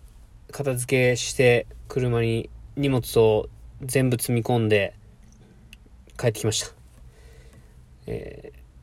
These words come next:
今は自分の駐車場で収録しております。この後自分、家まで回る、この荷物を運ばないといけないんですが、まあ、ある程度は荷物を積むんですけれどもね。ちょっととりあえず口が回らないね。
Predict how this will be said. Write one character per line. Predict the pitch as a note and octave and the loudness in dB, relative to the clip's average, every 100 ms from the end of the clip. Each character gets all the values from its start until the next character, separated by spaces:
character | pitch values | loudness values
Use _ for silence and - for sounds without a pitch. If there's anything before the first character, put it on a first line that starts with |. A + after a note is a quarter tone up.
| - | -10
今 | D3 B2 | -4 -2
は | A2 A2 G#2+ | 2 2 2
自 | G#2+ A2 | -2 -8
分 | C3+ A#2+ A#2 | -4 -2 0
の | A2+ A2+ | 0 -2
駐 | - A#2 | 0 -2
車 | G#2+ A#2 | 2 0
場 | A2+ A2+ | 2 2
で | A2 G#2+ | 2 0
収 | B2 | 2
録 | A2+ G#2+ | 0 2
し | |
て | B2+ | 4
お | |
り | A#2+ | 6
ま | B2 | 6
す。 | A2+ | 4
こ | C#3+ | 4
の | D3+ | 6
後 | D3+ C#3 | 6 2
自 | A#2+ | 0
分、 | B2+ C#3+ C#3+ C#3+ - - - - - - | 2 2 2 -6 -14 -20 -20 -20 -20 -4
家 | E3+ E3+ F3 | 4 6 8
ま | D3 | 8
で | A#2 G#2 - - | 6 2 -4 -12
回 | C#3 C3+ | -4 0
る、 | C3+ - - - - | 0 -4 -18 -20 -20
こ | - | -8
の | C3+ C3 B2+ | -2 0 2
荷 | C3 | 2
物 | B2 A2 - | 0 0 -2
を | G2+ F2 | -2 -4
運 | G2+ A#2 - | -8 -10 -4
ば | B2 | -2
な | A#2+ | 0
い | A2 | -2
と | G#2 | -4
い | |
け | A2+ | -4
な | G#2+ | -4
い | F2 | -6
ん | |
で | E2+ | -10
す | - - | -12 -8
が、 | G2+ - - - | -8 -8 -16 -12
ま | C3+ | -6
あ、 | B2+ | 0
あ | D#3+ | 2
る | |
程 | E3 D#3 | 4 6
度 | B2 | 4
は | |
荷 | A2+ | 2
物 | B2 A2+ G#2+ | 0 -2 -6
を | |
積 | - C#3 | -2 0
む | C#3 C#3 | 2 2
ん | A2+ | 0
で | G2 F#2 | -2 -8
す | - - A#2+ | -12 -14 -14
け | A2 | -8
れ | G#2 - | -8 -8
ど | - | -12
も | - | -12
ね。 | G#2 B2+ A2 - - - - - - - | -6 -4 -4 -8 -20 -20 -20 -20 -20 -16
ち | - | -6
ょ | B2 | -2
っ | |
と | |
と | A#2+ | 2
り | B2 | 4
あ | |
え | |
ず | A2+ | 2
口 | - - | -4 -4
が | B2+ | 0
回 | A#2 A2 | 4 6
ら | G#2+ | 6
な | G#2+ F2+ | 4 0
い | |
ね。 | F#2 | -8